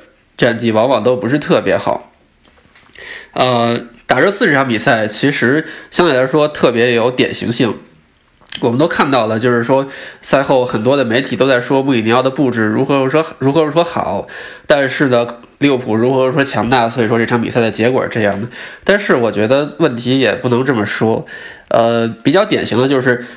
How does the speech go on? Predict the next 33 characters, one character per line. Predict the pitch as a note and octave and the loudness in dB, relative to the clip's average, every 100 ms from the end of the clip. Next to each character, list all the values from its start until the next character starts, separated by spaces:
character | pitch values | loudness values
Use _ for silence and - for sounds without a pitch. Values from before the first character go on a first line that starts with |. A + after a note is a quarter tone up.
| - | -2
这 | G3+ | 0
场 | E3 D3+ | 0 0
比 | A#2+ | -2
赛 | B2 B2+ | 0 0
穆 | C#3+ | 2
里 | A2+ | 0
尼 | A2 | 2
奥 | |
的 | B2+ | 0
布 | C3+ C#3 | 0 -2
置， | G#2 G2 - - | -2 -4 -6 -4
穆-， | D3 - | -2 0
穆 | E3 | 0
里 | C3 | 0
尼 | A2 | 2
奥 | A#2+ | 0
的 | |
布 | C#3 D#3+ B2 | 0 0 0
置 | - | -2
其 | F#2 - B2+ | -4 -2 0
实 | C3+ | 0
是 | C#3+ D3 | 0 0
有 | G#2 | 2
问 | B2+ B2 | 0 -2
题 | G2+ - | -4 -4
的。 | - - - - - | -6 -6 -20 -20 -16
啊， | - A#2 A2+ | -2 0 0
它 | - E3 | 0 -2
体 | - | 0
现 | G2 C3 | 0 2
在 | C#3+ B2 | 2 0
就 | A#2 A#2+ | 0 -2
是 | A2 A2+ A2+ | 0 0 0